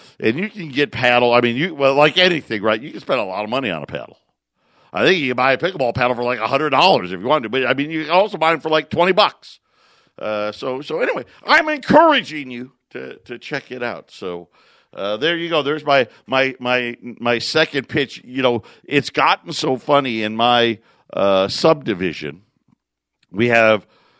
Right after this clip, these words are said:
two pickleball courts, and you can reserve them. And yesterday,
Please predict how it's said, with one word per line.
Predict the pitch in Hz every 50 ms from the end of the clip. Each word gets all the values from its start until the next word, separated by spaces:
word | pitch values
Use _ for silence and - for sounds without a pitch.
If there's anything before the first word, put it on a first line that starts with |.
| _ _ _ -
two | - 175 165
pickleball | - - 143 - 123 95 85 80
courts, | - - - - _ _ _ _ _ _ _ _ _ _ _ _ _ _ _ _ _ _ _ -
and | 110 113 110 110 110 110 107 104 107 104 - - _ - - - - _ _ _ _ _ _ _ _ _ _ _ _ _ -
you | - 110 123 117
can | - 135 120 110 110
reserve | 110 110 113 110 - - 143 143 151 175 - - -
them. | - 76 62 - _ _ _ _ _ _ _ _ _ _ _ _ _ _ _ _ _ _ _ _ _ _ _ _ _ - - - _ -
And | 104 107 101 101 107
yesterday, | 131 147 151 - - 170 147 131 127 120 117 113 110